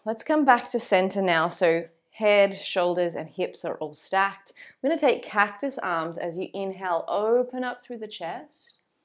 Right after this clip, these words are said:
And then as you exhale, round through the spine, look towards the belly. Inhale as you open up. So take your time here, really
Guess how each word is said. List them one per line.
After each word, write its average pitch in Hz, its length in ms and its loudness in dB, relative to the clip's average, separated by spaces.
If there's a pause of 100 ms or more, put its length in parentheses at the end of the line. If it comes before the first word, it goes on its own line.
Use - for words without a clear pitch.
(600)
And 220 140 -6
then 220 80 -4
as 214 180 -4
you - 140 -6
exhale, 220 500 2
round 202 600 4
through 285 140 -2
the 285 100 -2
spine, 185 680 2
look 202 300 2
towards 254 440 4
the 220 120 2
belly. 156 580 8 (1800)
Inhale 202 800 2
as 170 180 -4
you 175 120 -4
open 160 480 -6
up. - 320 -16
So - 180 -20
take - 340 -16
your - 140 -10
time 214 680 -10
here, 202 280 -8
really 202 380 -6